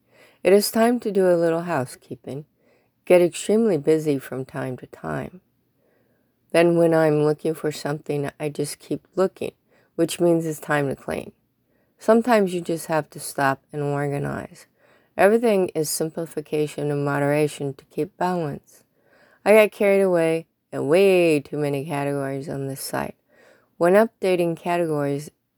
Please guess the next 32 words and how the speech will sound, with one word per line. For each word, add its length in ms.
it 120
is 220
best 600
to 280
contain 640
prime 320
numbers 500
or 140
sacred 440
numbers, 420
such 320
as 300
when 320
investing 540
in 100
stocks, 600
no 180
more 260
than 160
seven 440
stocks 600
at 160
one 240
time. 400
I 100
learned 380
that 260
in 240
stock 480
investing 600
class 340
before, 500